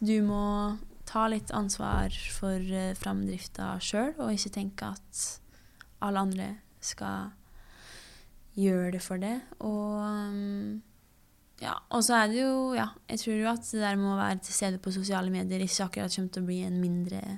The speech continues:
ting. Jeg tror at du må like det litt, eller klare i hvert fall å finne litt glede i den delen av det også, da.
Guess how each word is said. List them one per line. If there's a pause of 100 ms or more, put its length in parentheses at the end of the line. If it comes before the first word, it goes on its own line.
(260)
ting.
Jeg
tror
at
du
må
like
det
litt,
eller
klare
i
hvert
fall
å
finne
litt
glede (920)
i
den
delen
av
det
også,
da.